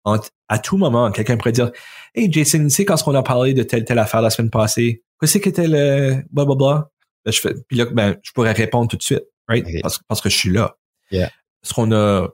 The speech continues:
Speaker 1: je crois, réussi à faire en utilisant certains outils comme, euh, Slack, par exemple, ben, c'est, tu peux m'appeler n'importe quand sur Slack ou tu peux aller dans mon, dans mon Zoom puis literally cogner à ma porte,
Speaker 2: Ouais.
Speaker 1: euh, de façon virtuelle.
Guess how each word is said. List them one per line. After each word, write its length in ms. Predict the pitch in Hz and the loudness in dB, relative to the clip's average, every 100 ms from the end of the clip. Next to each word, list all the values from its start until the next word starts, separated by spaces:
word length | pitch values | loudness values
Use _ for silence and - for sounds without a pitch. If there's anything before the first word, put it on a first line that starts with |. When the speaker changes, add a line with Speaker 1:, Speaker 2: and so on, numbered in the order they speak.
| - | -4
Speaker 1:
je 140 | 113 | -4
crois, 500 | - 123 120 104 - 107 | -2 0 0 0 -4 -4
réussi 360 | 107 104 - | 0 0 0
à 40 | 95 | -2
faire 440 | - 135 117 107 - | 0 0 2 0 0
en 100 | 104 | -2
utilisant 560 | 101 107 98 107 107 95 | 0 -2 0 2 2 0
certains 340 | 113 - 101 98 | -2 0 -2 0
outils 540 | 98 - 117 110 113 _ _ _ - | -2 -2 0 2 0 _ _ _ -4
comme, 200 | 107 101 | 0 2
euh, 100 | 90 | 2
Slack, 340 | - 120 120 - | 2 0 0 -4
par 120 | 98 | -4
exemple, 380 | 95 90 90 - _ | -2 -2 -2 -6 _
ben, 180 | 104 104 | 0 0
c'est, 520 | 101 113 98 92 87 - | 0 0 2 2 -2 -8
tu 60 | - | -6
peux 60 | 127 | -2
m'appeler 240 | 120 123 | 0 2
n'importe 320 | 113 101 107 107 | 0 0 0 0
quand 100 | 110 | 0
sur 160 | 110 | 0
Slack 380 | - 113 104 - | -2 -2 -4 -4
ou 60 | 92 | -8
tu 120 | - - | -10 -6
peux 200 | 95 92 | -2 0
aller 200 | 92 95 | 2 2
dans 140 | 92 | 2
mon, 320 | 92 90 90 101 - | 2 0 -2 -8 -6
dans 80 | 101 | 0
mon 160 | 95 95 | 0 2
Zoom 340 | 110 104 101 | 2 2 0
puis 340 | - 87 92 - _ - | 0 -4 -4 -10 _ -6
literally 480 | 120 139 143 113 104 | -2 2 2 0 -2
cogner 260 | - 117 110 | 0 2 2
à 60 | |
ma 120 | 110 101 | 2 0
porte, 420 | - - - - _ 92 | -2 -2 -10 -20 _ -8
Speaker 2:
Ouais. 140 | 87 _ - | -8 _ -2
Speaker 1:
euh, 220 | 98 95 | 0 2
de 120 | 87 110 | 0 0
façon 240 | 104 110 | 2 2
virtuelle. 560 | 104 - 101 95 98 | 0 0 -2 0 -2